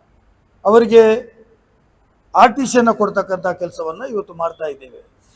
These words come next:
ದಕ್ಷಿಣ ಕನ್ನಡ ಜಿಲ್ಲೆಯಲ್ಲಿ ನಾವು ನಿಮ್ಗೆ ಹೇಳಬೇಕಾಗಿದ್ರೆ, ಬೆಳ್ತಂಗಡಿಯಲ್ಲಿ ಸುಮಾರು ಎರಡು ಸಾವಿರ ಮಂದಿಗೆ, ಬಂಟ್ವಾಳದಲ್ಲಿ ಸುಮಾರು ಒಂದು ಸಾವಿರ ಮಂದಿಗೆ, ಮೂಡಬಿದಿರೆಯಲ್ಲಿ ಸುಮಾರು ಒಂದು ಸಾವಿರ ಮಂದಿಗೆ, ಆ, ಅದೇ ರೀತಿ ಮುಲ್ಕಿಯಲ್ಲಿ ಐನೂರು ಮಂದಿಗೆ,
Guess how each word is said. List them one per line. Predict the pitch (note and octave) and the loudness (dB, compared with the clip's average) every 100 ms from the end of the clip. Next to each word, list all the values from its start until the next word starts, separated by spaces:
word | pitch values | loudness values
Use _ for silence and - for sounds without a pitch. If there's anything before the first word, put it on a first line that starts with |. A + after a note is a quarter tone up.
| _ G#3 | _ -6
ದಕ್ಷಿಣ | G3+ B3 | -2 -2
ಕನ್ನಡ | A#3 A#3 | 2 2
ಜಿಲ್ಲೆಯಲ್ಲಿ | G#3+ A3 A3 A3 A3 | 2 2 6 6 4
ನಾವು | G#3+ G3+ | 0 -2
ನಿಮ್ಗೆ | G3 G3 F3+ | -4 -4 -2
ಹೇಳಬೇಕಾಗಿದ್ರೆ, | G3+ G#3 G3+ G3 G3 B3+ A#3+ - _ _ _ - | 0 0 -2 -4 -2 0 -2 -4 _ _ _ -4
ಬೆಳ್ತಂಗಡಿಯಲ್ಲಿ | G#3 G#3 B3 A#3 A#3 A#3+ | 0 4 4 4 0 -2
ಸುಮಾರು | A#3 G3+ G3+ G3 | -4 -2 0 0
ಎರಡು | F3+ G#3 | -4 -10
ಸಾವಿರ | A3 G#3 F#3 | -4 -2 -2
ಮಂದಿಗೆ, | D3+ C3 - - - _ _ _ _ _ _ _ _ - | -8 -18 -20 -20 -20 _ _ _ _ _ _ _ _ -6
ಬಂಟ್ವಾಳದಲ್ಲಿ | F3+ G3+ B3 B3 A#3 A3 | -4 2 6 6 6 2
ಸುಮಾರು | F3+ G3+ F#3+ | 0 0 0
ಒಂದು | F#3 G#3+ | 0 -2
ಸಾವಿರ | A3+ A3 G3 | 2 4 4
ಮಂದಿಗೆ, | E3 D3 C3 C#3+ E3 - _ _ _ _ F#3 | -2 -12 -16 -16 -16 -16 _ _ _ _ -4
ಮೂಡಬಿದಿರೆಯಲ್ಲಿ | A3 B3+ A#3 A3 A3+ A3+ A3+ | 6 6 6 0 -2 -2 -4
ಸುಮಾರು | F#3+ G3 F#3+ | -2 -2 -2
ಒಂದು | F3 F#3 | -6 -10
ಸಾವಿರ | G3+ F3+ D#3+ D3 | -6 -4 -4 -8
ಮಂದಿಗೆ, | C#3 B2 C3+ D#3+ - _ _ _ _ _ _ - G3+ | -16 -20 -16 -16 -18 _ _ _ _ _ _ -2 4
ಆ, | G#3 G#3+ | 6 6
ಅದೇ | G3+ A#3+ | 6 6
ರೀತಿ | A#3+ A#3 A#3 A3+ | 6 2 -2 -2
ಮುಲ್ಕಿಯಲ್ಲಿ | G3+ A3+ A3 B3+ A3+ A3 | 0 0 2 4 4 4
ಐನೂರು | F3+ G#3 A#3+ A#3+ | 0 2 2 2
ಮಂದಿಗೆ, | F#3+ - - D#3+ F#3 | 0 -8 -16 -16 -18